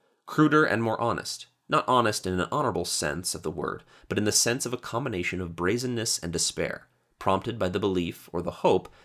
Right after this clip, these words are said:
that they can get away with it, as a drunk or a drug addict will blurt out some part of a truth he has spent years evading and repressing. The social veneer of the collectivists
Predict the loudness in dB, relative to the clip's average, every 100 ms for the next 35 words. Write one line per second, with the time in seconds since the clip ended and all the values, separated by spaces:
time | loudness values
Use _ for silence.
0 | -8 -4 -4 -2 -2 0 2 0 -2 -6
1 | -10 _ _ _ -2 -2 0 2 2 2
2 | -6 -6 -4 0 0 0 0 -2 -4 -12
3 | _ -2 0 4 6 8 6 4 2 0
4 | 0 0 0 -4 -4 -2 -2 -2 -6 0
5 | 0 0 -4 -2 0 0 0 0 0 0
6 | -4 -4 -2 -2 -2 -8 -14 _ _ _
7 | _ _ _ -4 0 2 0 -2 -2 0
8 | 2 2 -2 -4 -2 -2 -2 -2 -2 -4
9 | -10